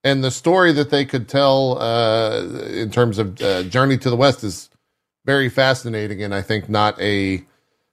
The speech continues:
a story a lot of us are familiar with, which could also be exciting. But the combat has to feel good, uh, and that's the biggest if there.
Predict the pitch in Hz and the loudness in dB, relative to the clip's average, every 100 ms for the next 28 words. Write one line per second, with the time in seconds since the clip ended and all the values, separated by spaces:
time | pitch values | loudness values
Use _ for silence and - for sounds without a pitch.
0 | - 113 - 143 127 117 110 110 110 110 | -8 -8 -2 0 2 2 0 0 0 0
1 | 107 107 101 - 104 101 - 123 180 151 | -4 -6 -6 -8 -6 -4 -2 2 4 4
2 | 110 107 - 104 - 110 113 - 92 92 | 2 -2 -4 -8 -4 0 0 0 -4 -8
3 | - 87 85 80 - _ _ _ _ - | -8 -6 -4 -6 -12 _ _ _ _ -10
4 | - - 127 120 104 98 92 - _ 87 | -10 -2 0 0 -2 -4 -6 -10 _ -10
5 | 78 - - _ _ - 78 - 90 87 | -6 -8 -10 _ _ -4 -2 0 0 0
6 | - 82 80 76 - - _ _ _ - | -2 -4 -2 -4 -8 -14 _ _ _ 0
7 | 95 - - _ 80 85 76 | 0 -2 -16 _ -2 -2 -2